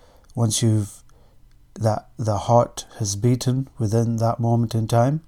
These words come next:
that part of your life has diminished, it's gone. It's not gonna come back. There's no time machine that you can jump into and go back and say, "Hey, I'll fix this time.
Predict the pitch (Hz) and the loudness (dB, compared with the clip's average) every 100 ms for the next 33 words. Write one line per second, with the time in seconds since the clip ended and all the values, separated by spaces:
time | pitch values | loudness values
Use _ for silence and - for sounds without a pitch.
0 | _ - - - - - - 113 127 - | _ -20 -20 -20 -20 -20 -4 2 2 2
1 | 131 135 113 113 104 110 139 165 - - | 0 0 0 0 2 2 0 -2 -10 -12
2 | - 107 98 113 117 107 98 - - - | -4 -4 0 0 2 0 -2 -8 -14 -10
3 | 117 - 113 107 98 - - - - - | -8 -2 0 0 -2 -10 -20 -20 -20 -20
4 | - _ - 113 - 131 120 113 113 110 | -20 _ -8 -4 -4 -2 -2 -2 0 0
5 | 110 107 - - - - - - - - | 0 -2 -10 -20 -20 -20 -20 -20 -20 -20
6 | - - - - 117 104 127 120 - 120 | -20 -20 -20 -8 -4 2 2 2 2 4
7 | 117 117 - 120 117 113 110 113 110 117 | 6 2 2 2 2 0 0 0 2 2
8 | 117 120 117 120 117 110 107 117 113 110 | 2 0 0 0 0 0 0 2 2 -2
9 | 107 104 117 107 104 - - - _ - | -4 -6 -4 -4 -6 -14 -20 -20 _ -2
10 | 117 110 107 107 - 117 - - 110 - | 0 2 2 0 -2 -4 -4 -6 -4 -4
11 | - 107 104 | -2 -2 -2